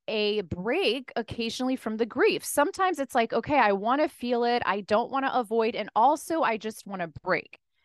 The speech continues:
Today, I wanna feel kind of normal." And when we go into it deliberately and intentionally, it's very different,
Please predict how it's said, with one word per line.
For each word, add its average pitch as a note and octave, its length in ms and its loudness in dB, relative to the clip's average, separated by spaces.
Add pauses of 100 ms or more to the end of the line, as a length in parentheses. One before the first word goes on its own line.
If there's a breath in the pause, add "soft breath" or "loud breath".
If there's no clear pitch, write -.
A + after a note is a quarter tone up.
(320)
Today, C#4+ 560 6
I A3+ 140 6
wanna A#3 240 2
feel A3+ 180 2
kind G#3 320 -4
of F#3 140 -10
normal." F#3+ 560 -2 (360 soft breath)
And A3+ 200 2
when B3+ 120 4
we A#3+ 140 0
go B3 280 6
into C#4+ 360 -2
it B3 180 2 (640)
deliberately G#3 1040 0
and F#3+ 100 -4
intentionally, F#3+ 1000 -4 (200)
it's - 180 0
very B3+ 460 2
different, - 640 -2